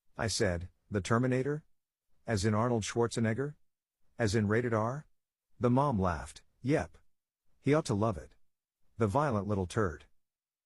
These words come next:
After they left, the other teacher sighed and said, "He doesn't have a chance.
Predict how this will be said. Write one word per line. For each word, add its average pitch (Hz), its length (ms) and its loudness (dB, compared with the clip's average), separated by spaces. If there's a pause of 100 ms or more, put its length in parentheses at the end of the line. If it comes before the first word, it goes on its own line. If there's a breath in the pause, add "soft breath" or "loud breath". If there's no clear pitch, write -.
(220)
After 143 260 0
they 104 140 2
left, 92 420 -4 (180)
the 107 160 0
other 127 200 2
teacher 95 340 -4
sighed 87 300 -2
and 85 120 -4
said, 90 360 -2 (180)
"He 139 100 -2
doesn't 147 240 0
have 117 140 0
a 95 60 -2
chance. - 500 -6